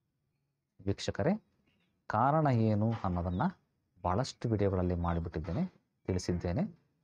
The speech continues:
ಅವುಗಳನ್ನ ನಮ್ಮ YouTube ಚಾನಲ್ನ ಸಬ್ಸ್ಕ್ರೈಬ್ ಮಾಡಿ, ಹಳೆ ವಿಡಿಯೋಗಳನ್ನ ನೋಡ್ರಿ,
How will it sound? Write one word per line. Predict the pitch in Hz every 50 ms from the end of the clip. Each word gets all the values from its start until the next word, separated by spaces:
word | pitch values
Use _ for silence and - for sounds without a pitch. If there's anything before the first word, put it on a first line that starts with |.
| _ -
ಅವುಗಳನ್ನ | 90 90 90 85 85 87 123 202 220 - - _ _ _ _ _ _ -
ನಮ್ಮ | 98 92 92 87
YouTube | 90 95 104 101 - - 107 - _
ಚಾನಲ್ನ | - 101 92 95 98 95 95
ಸಬ್ಸ್ಕ್ರೈಬ್ | 92 - 120 110 - - - 127 120 117 120
ಮಾಡಿ, | 120 117 117 120 185 233 226 - - _ _ _ _ _ 120
ಹಳೆ | 131 160 156
ವಿಡಿಯೋಗಳನ್ನ | 131 127 117 107 110 101 104 95 95 90 87 90
ನೋಡ್ರಿ, | 95 101 95 90 - - - -